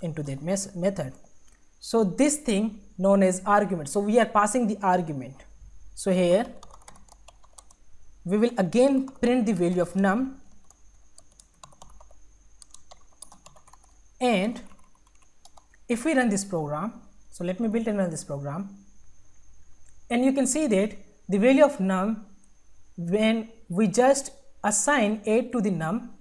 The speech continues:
it is equal to num, so it's good. But when we pass this num in our change variable, it doesn't change the actual value, because if it's changed, it should be eighty-five, but it's eight as it is. So this thing is known as pass by value.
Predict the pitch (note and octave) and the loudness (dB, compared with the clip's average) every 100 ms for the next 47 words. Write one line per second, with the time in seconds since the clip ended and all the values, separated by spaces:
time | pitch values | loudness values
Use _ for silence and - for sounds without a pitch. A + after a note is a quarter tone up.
0 | - - G3 G3+ G3 G#3 G3 G3 F#3+ E3 | -14 -4 0 0 0 -2 0 0 0 0
1 | G3+ C#3+ - F#3 - G#3+ - F3 D#3 A3 | -2 -2 -2 -4 -2 -2 -2 -6 -2 0
2 | C#3+ - - - - G3 A#3 A#3+ C#4 C#4 | 0 -10 -20 -20 -8 -2 2 4 2 2
3 | C4 A#3+ C#4 C4+ G3+ G3 G3 A#3 A3 G#3+ | 2 2 2 0 -4 -4 0 2 0 0
4 | G#3 G3 G3 C4+ D4+ B3+ E3+ D3+ D3 G3+ | 2 2 2 2 2 2 -2 -4 -6 -4
5 | C4+ - - - B3+ - F#3+ G#3+ C4+ C4+ | -4 -6 -10 -6 -6 -4 0 4 4 2
6 | - B3+ C4+ C4+ - A3+ G#3+ A#3+ A3+ G#3+ | 0 2 2 2 0 -2 -2 0 2 2
7 | G3+ D#3+ G#3 A#3 - - - C4 D4 - | 0 0 0 0 -2 -14 -6 -2 -2 -6
8 | - C4 A3+ B3+ - - - - A3+ - | -2 0 2 -2 -6 -18 -20 -4 -4 0
9 | C#4 A3 B3+ B3+ G3+ G3 A3 D#3+ D3 - | 0 2 0 0 -4 0 0 0 -4 -2
10 | G3+ G3+ - - C4 - - - - A3 | -2 -2 -10 -6 -4 -4 -8 -18 0 2
11 | A3 - - F3+ F3 G3 G3+ C#3 - - | 2 -2 -6 -4 -2 -2 -2 -4 -8 -14
12 | - - _ - - - A3 A3+ G3+ F3 | -20 -20 _ -20 -14 0 2 2 -2 -2
13 | C#4 - B3+ A#3 A3 F#3 G3+ G3+ G3 G3 | -2 2 0 0 -2 0 0 2 0 0
14 | G#3 F#3+ F#3+ F#3+ E3+ G#3 F#3 C3+ | 2 2 4 2 4 0 0 -6